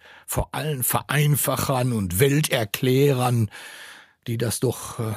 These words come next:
so dümmlich, aber auch verführerisch machen. Im ganzen Hiob-Buch wird beides zur Sprache gebracht, das Schöne und Gute,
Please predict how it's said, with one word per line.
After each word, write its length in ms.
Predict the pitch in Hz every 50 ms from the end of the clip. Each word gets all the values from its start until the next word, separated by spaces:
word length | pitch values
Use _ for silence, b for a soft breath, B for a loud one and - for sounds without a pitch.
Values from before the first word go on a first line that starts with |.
| - -
so 240 | - - 139 131
dümmlich, 760 | 117 110 104 117 117 185 185 156 160 175 175 175 156 151 151
aber 180 | 147 151 151 151
auch 140 | 143 147 -
verführerisch 840 | - 160 - - - 151 135 123 113 107 104 104 110 110 104 -
machen. 360 | 120 113 110 104 - - 104 - _ _ _ _ b b b b b b b b b b b b _ _ _ -
Im 280 | - - - 147 117 B B B B B B B
ganzen 460 | - 131 143 190 202 - - - 185
Hiob-Buch 760 | 175 147 165 151 123 110 95 85 - - - 104 90 - -
wird 160 | - 120 110 - _ _
beides 560 | - - - 123 139 170 165 160 170 156 - -
zur 140 | - 170
Sprache 520 | 147 - - - - 123 104 90 - 98 90
gebracht, 480 | 87 92 92 - 110 92 - - - -
das 100 | - -
Schöne 340 | - - 156 131 123 117 113
und 220 | 104 92 101 -
Gute, 460 | - 165 165 170 170 - - 202 180